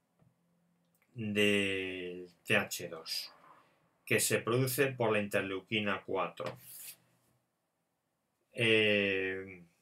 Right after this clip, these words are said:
ya diremos quién los segrega. La misión va a ser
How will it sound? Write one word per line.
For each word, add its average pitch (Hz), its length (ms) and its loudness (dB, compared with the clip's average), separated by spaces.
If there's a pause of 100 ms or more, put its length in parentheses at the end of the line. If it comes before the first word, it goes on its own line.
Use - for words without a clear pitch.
(140)
ya 107 180 2
diremos 107 420 -2
quién 101 200 -6
los 95 120 -6
segrega. 82 560 -12 (4000)
La 113 260 2
misión 151 560 4 (3250)
va 123 200 4
a 120 40 2
ser 113 420 2